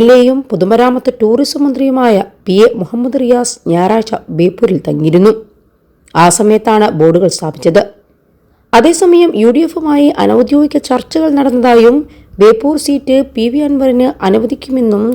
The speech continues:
സൂചനയുണ്ട്. അതേസമയം ബ്രാഞ്ച് വരെയുള്ള തദ്ദേശ തെരഞ്ഞെടുപ്പ് വിലയിരുത്തൽ ഡിസംബർ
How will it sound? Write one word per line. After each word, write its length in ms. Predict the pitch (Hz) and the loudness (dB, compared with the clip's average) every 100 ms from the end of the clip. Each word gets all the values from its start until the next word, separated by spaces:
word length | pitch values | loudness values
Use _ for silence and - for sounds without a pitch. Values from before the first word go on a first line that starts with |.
| 233 | -6
സൂചനയുണ്ട്. 520 | 202 170 160 165 165 220 - | -6 -2 -2 0 -2 -2 0
അതേസമയം 560 | 180 208 269 247 247 269 294 156 | 2 2 2 4 4 2 -2 0
ബ്രാഞ്ച് 340 | 175 202 220 | 2 2 -2
വരെയുള്ള 400 | 254 254 254 240 233 - - | -2 0 2 4 4 0 -6
തദ്ദേശ 260 | 180 175 220 254 | -2 0 0 0
തെരഞ്ഞെടുപ്പ് 440 | 254 247 247 240 240 196 | -2 0 -2 0 0 2
വിലയിരുത്തൽ 520 | 214 254 269 269 233 269 294 - - 185 | 4 2 0 0 4 4 2 -8 -16 -4
ഡിസംബർ 400 | 247 339 311 311 | -4 -2 -2 -2